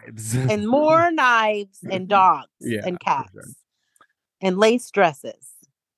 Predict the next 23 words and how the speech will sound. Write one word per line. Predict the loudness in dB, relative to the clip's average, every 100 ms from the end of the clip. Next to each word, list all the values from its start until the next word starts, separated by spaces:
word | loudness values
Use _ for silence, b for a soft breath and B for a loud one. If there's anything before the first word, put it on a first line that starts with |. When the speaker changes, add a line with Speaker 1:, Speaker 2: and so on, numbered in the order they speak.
| _ -2
Speaker 1:
Um, | 0 2
but | 2
I | 4
will | 2
have | 0
a |
full | -2 -2
update. | -2 -2 -2 -2 -8 -14 -14 -14 _
Maybe | 0 2
I'll | 2
get | 2
into | 0 0
it | -2
next | -6 -6
week | -8
if | -6
I've | -8
got | -8 -8
time, | -8 -8 -8
but | -10
we'll | -12
see. | -16 -18 -20 _ _ _ _ -10
Speaker 2:
Okay. | -10 -10 -18 -18